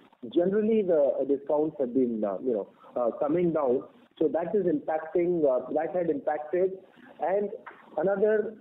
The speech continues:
temporary factor was generation of I S D, uh,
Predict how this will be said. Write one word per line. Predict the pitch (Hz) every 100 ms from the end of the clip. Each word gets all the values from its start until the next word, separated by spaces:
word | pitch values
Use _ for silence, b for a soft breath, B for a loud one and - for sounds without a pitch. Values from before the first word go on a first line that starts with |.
| -
temporary | - 175 180 220 220
factor | - 151 - - 180 175
was | 151 160 196 - - 151
generation | 151 156 170 175 190 180 160 -
of | 143 - -
I | 139
S | 170 185 160
D, | 147 131 101 - - - - - -
uh, | 120 120